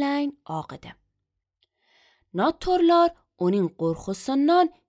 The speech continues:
titramaya dishdilar u bir eli odamgina nadishdilar. O ferishta arvadlara dedi:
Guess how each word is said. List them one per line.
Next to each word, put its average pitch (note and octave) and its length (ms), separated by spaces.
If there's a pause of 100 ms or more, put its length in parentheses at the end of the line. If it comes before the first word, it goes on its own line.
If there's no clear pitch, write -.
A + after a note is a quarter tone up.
titramaya E3 760
dishdilar D3 580
u D3+ 100 (480)
bir A3+ 240 (100)
eli F3+ 280
odamgina D#3 680
nadishdilar. - 760 (1200)
O D4+ 100
ferishta D#4+ 680 (360)
arvadlara D#3+ 720
dedi: F3 400